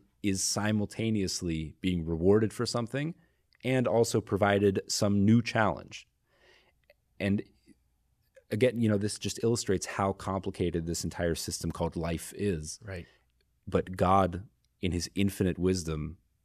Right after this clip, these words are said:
Speaker 1: is perfectly capable of arranging it perfectly so that it, it all aligns. So yes, a person could be paid for their deeds here in this world.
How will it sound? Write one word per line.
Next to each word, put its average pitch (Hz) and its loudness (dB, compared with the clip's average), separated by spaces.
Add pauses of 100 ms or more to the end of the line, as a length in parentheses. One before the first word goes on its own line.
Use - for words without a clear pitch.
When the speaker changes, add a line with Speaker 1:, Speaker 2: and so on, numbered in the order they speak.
(100)
Speaker 1:
is - -12
perfectly 110 0
capable 82 -2 (440)
of 80 -6 (440)
arranging 80 -2
it 71 -12
perfectly - -8 (300)
so - -6
that 80 -4
it, 80 -2 (160)
it 101 0
all 101 2
aligns. 78 -6 (520)
So - -6
yes, 104 2
a 92 -2
person 98 0
could 117 2
be 95 0
paid 87 -2
for - -8
their 82 -2
deeds 80 -6
here 78 -4
in 80 -4
this 78 -8
world. 123 2